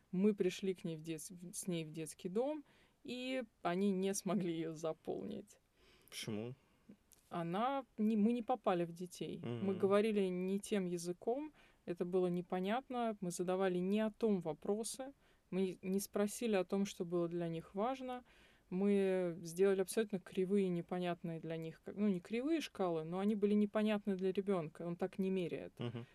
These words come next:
Speaker 1: Да, шкала же должна быть удобна не только нам, да, то есть и с нашей точки зрения отвечать каким-то теориям. Она должна быть удобна респонденту.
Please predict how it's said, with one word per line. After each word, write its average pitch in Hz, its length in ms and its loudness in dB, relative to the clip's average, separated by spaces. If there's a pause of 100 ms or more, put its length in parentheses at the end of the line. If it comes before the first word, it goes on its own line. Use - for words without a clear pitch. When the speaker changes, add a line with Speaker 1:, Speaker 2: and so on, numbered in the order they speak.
(120)
Speaker 1:
Да, 208 160 2
шкала 202 380 2
же 180 80 0
должна 180 340 0
быть 170 180 -10
удобна 185 340 2
не 165 120 -2
только 180 300 -2
нам, 294 320 -2
да, 190 180 2
то - 140 -16
есть - 240 -16
и 160 340 -8
с - 120 -10
нашей 185 260 0
точки - 320 -8
зрения 170 300 -4
отвечать 175 440 -2
каким-то 165 440 -10 (100)
теориям. 170 480 -2 (320)
Она 214 140 2
должна 233 260 4
быть 214 120 -2
удобна 180 500 2
респонденту. 175 840 -4